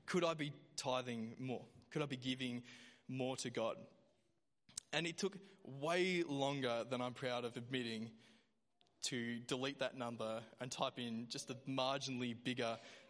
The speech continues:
number in that column labeled, labeled offering. So integrity holds this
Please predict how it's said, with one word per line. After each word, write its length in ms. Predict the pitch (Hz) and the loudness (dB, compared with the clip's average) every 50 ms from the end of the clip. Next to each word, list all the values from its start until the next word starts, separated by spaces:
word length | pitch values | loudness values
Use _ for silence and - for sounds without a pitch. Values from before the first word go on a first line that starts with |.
| - - | -10 -6
number 400 | 135 127 127 123 123 113 113 113 104 - | -2 0 0 0 0 0 0 0 0 0
in 140 | 127 123 120 | -2 0 0
that 180 | 113 - - | -2 -2 -4
column 320 | - - 123 120 120 120 120 | -4 -4 -2 -2 0 2 2
labeled, 300 | 120 120 120 120 117 117 123 117 - - - | 2 2 2 2 -2 -2 -4 -6 -6 0 2
labeled 400 | 135 143 143 135 131 131 127 - | 4 4 4 4 2 -2 0 2
offering. 460 | - 135 127 - - 131 120 113 110 110 - - - - - - _ _ _ _ _ _ _ _ _ _ - - - - - - - - | 2 2 2 2 -2 -4 -2 -4 -4 -8 -10 -16 -20 -20 -20 -20 _ _ _ _ _ _ _ _ _ _ -20 -20 -20 -20 -18 -18 -10 0
So 120 | - 170 | 2 2
integrity 580 | 160 160 151 - 202 196 185 196 190 185 185 - | 2 2 2 0 0 0 2 2 2 2 2 0
holds 460 | - - - 156 143 151 151 143 147 - | 0 0 2 4 4 4 2 2 0 -2
this 280 | 131 120 - - - | -2 -2 -2 -2 -2